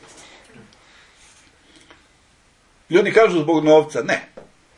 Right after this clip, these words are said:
Ili ne samo zbog toga. Čak ne najviše zbog toga.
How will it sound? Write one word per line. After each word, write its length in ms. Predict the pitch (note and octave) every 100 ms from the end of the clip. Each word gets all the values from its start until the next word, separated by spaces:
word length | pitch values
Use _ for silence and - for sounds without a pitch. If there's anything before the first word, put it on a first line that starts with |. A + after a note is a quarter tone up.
| _ _ _ _ _ - - _ _ _ _ _ _ _ _ _ _ _ _ -
Ili 180 | B2+
ne 140 | D3 G3+
samo 280 | F#3+ F3+ B2+
zbog 220 | A2 G#2
toga. 240 | G2 F2+ - - - - _
Čak 200 | - F3
ne 240 | A3 C4+ -
najviše 520 | F#3+ A3+ - - - _
zbog 120 | - -
toga. 160 | -